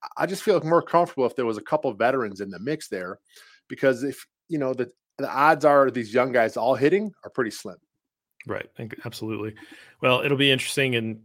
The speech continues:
Speaker 2: you know, it, this is one of those things where we just need, like, seven day two picks for offense right now, right? Like, I mean, this
Speaker 1: Yeah.
Speaker 2: is, it's not even, like, the holes that are on defense, but, uh, let's move on. I wanna talk about, uh, a quote for,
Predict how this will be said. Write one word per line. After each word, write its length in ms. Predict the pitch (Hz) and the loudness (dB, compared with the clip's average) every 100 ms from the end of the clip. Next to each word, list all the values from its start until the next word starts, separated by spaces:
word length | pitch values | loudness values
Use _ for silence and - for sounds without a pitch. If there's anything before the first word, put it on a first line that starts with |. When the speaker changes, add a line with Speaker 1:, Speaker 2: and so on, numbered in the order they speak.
| _ | _
Speaker 2:
you 100 | - | -6
know, 140 | 120 | -4
it, 180 | 110 110 | -4 -8
this 180 | 123 - | -8 -8
is 120 | 120 | -6
one 140 | 117 117 | -4 -4
of 60 | |
those 400 | 110 107 - - - | -4 -4 -8 -12 -8
things 180 | 131 110 | -6 -4
where 240 | 101 - - | -8 -8 -14
we 480 | 151 123 113 156 156 | -16 -16 -14 -6 -4
just 180 | 147 | -2
need, 180 | 135 147 | -2 0
like, 200 | 117 107 | 0 -4
seven 680 | - - 135 135 131 117 110 _ _ - | -8 2 4 4 2 -2 -6 _ _ 0
day 200 | 127 120 | 2 2
two 240 | - 113 | -2 -8
picks 540 | 107 160 120 - - - _ _ _ _ _ | 0 4 4 2 -10 -16 _ _ _ _ _
for 200 | - 139 | -2 4
offense 440 | 131 202 185 120 - | 8 8 6 -2 -4
right 140 | 95 - | -10 -10
now, 220 | 87 - | -14 -4
right? 240 | 120 135 | 0 0
Like, 140 | 143 131 | 0 -4
I 20 | |
mean, 160 | 127 120 | -4 -6
this 140 | 107 | -8
Speaker 1:
Yeah. 60 | 127 | -10
Speaker 2:
is, 60 | |
it's 100 | 123 | -10
not 120 | 131 139 | -6 -4
even, 220 | 131 123 | -4 -4
like, 180 | 117 - | -6 -6
the 100 | 117 | -6
holes 200 | 117 107 | -6 -6
that 100 | 101 | -8
are 100 | 98 | -10
on 100 | 95 | -10
defense, 420 | 104 - - - | -14 -14 -18 -12
but, 200 | 113 98 - - - _ _ - | -12 -12 -18 -20 -20 _ _ -8
uh, 120 | 127 | -4
let's 200 | 185 233 | -4 -4
move 160 | 233 | -2
on. 220 | 156 151 139 | 2 2 2
I 40 | |
wanna 220 | 156 180 | 2 -2
talk 220 | - 143 | -2 -4
about, 320 | 127 117 107 - _ _ _ - | -2 -2 -2 -6 _ _ _ -14
uh, 220 | 110 101 | -10 -8
a 120 | 107 110 | -10 -12
quote 480 | - 131 127 123 _ _ _ | -6 0 0 -2 _ _ _
for, 560 | - 131 117 110 107 | -14 -6 -2 0 -2